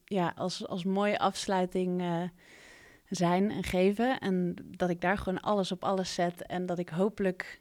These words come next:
geen, nou ja, blessures meer oploop." Ging goed, tot een week voor het N K, dat, eh, ja, eigenlijk een van mijn grootste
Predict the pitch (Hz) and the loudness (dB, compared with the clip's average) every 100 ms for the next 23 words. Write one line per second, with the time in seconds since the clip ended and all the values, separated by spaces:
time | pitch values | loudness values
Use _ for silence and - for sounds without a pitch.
0 | _ - 220 208 190 180 - _ _ _ | _ -8 -4 0 -2 -4 -10 _ _ _
1 | _ 220 196 151 - 190 - 226 202 - | _ -4 -2 -4 -4 -2 0 0 0 0
2 | 156 - 160 147 233 - - - - - | 0 0 -4 -4 -4 -10 -20 -20 -20 -20
3 | - - _ _ - - 220 208 226 285 | -20 -20 _ _ -8 -2 0 2 4 4
4 | - - - - - _ _ - 220 220 | 2 -14 -18 -20 -20 _ _ -4 -2 -2
5 | - 208 190 202 220 - 214 202 185 - | -2 -2 4 4 2 -2 0 0 0 -2
6 | 185 185 190 226 262 _ - 185 185 180 | -2 0 2 2 -2 _ -18 -8 -8 -6
7 | 190 185 185 180 175 _ _ _ _ _ | -2 0 0 -2 -4 _ _ _ _ _
8 | - 185 - - - - 185 180 185 180 | -6 -6 -6 -12 -14 -6 -6 -4 -4 -2
9 | 190 185 - - 175 | -2 -4 -4 -2 -2